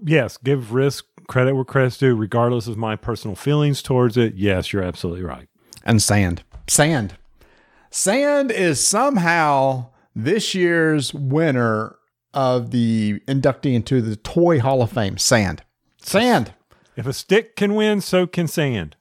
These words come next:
Speaker 2: I guess so. And here's the thing. A lot of people say, "Well, you can play this." I understand that. But on Discord today, our friend Bert made a very good point. Next year, water had better win.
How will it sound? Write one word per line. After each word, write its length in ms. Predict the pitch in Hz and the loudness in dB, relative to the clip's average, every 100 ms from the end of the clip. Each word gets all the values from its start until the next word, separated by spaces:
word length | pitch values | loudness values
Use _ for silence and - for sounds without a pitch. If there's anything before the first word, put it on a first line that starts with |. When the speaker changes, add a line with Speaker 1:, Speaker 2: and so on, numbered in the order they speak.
| - | 0
Speaker 2:
I 100 | 151 | 2
guess 260 | 214 214 | 2 0
so. 200 | - 156 | 0 0
And 140 | 127 135 | 2 2
here's 240 | 240 262 | 2 2
the 60 | 208 | 0
thing. 420 | 160 98 80 101 _ _ _ _ _ - | 0 -2 -6 -14 _ _ _ _ _ -4
A 40 | |
lot 160 | 160 196 | 0 2
of 60 | 208 | 2
people 180 | 185 | 0
say, 140 | 170 160 | 0 0
"Well, 240 | 233 254 | 2 0
you 100 | 240 | 0
can 120 | 196 | 0
play 140 | 202 220 | 2 0
this." 140 | 208 | 2
I 180 | - 190 | 0 2
understand 520 | 202 190 - 180 139 | 2 0 2 2 2
that. 200 | 104 - _ _ _ - | 0 -2 _ _ _ -14
But 280 | 202 160 160 - | -2 -2 0 0
on 220 | 170 156 | 2 4
Discord 460 | 247 269 - 151 120 | 2 0 0 0 0
today, 320 | 110 78 - _ _ _ _ | -4 -6 -8 _ _ _ _
our 80 | 135 | -6
friend 300 | - 208 202 | 0 2 4
Bert 220 | 180 147 | 2 2
made 160 | 151 143 | 2 2
a 20 | |
very 220 | 120 139 | 4 2
good 220 | 127 123 - | 2 0 -2
point. 280 | 113 92 _ _ _ - | -4 -4 _ _ _ -2
Next 380 | 196 262 - | 0 0 0
year, 300 | 170 147 123 - | 2 2 0 -4
water 440 | 135 139 175 135 | 0 2 2 2
had 180 | 110 101 | 0 2
better 240 | 107 101 98 | 0 0 -2
win. 360 | 101 80 - | -4 -6 -12